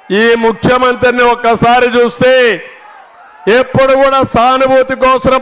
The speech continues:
ప్రాకులాడుతూ ఉంటాడు. రెండు వేల పద్నాలుగులో తండ్రి చనిపోయాడు, తండ్రి లేని బిడ్డని ఓటేయమన్నాడు. రెండు వేల పంతొమ్మిదిలో ఇతనే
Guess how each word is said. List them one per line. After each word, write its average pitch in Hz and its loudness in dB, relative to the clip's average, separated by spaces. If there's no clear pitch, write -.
ప్రాకులాడుతూ 254 0
ఉంటాడు. 226 -2
రెండు 262 0
వేల 277 2
పద్నాలుగులో 269 0
తండ్రి 269 0
చనిపోయాడు, 269 0
తండ్రి 269 0
లేని 269 0
బిడ్డని 277 0
ఓటేయమన్నాడు. 190 -2
రెండు 277 0
వేల 285 2
పంతొమ్మిదిలో 285 0
ఇతనే 285 0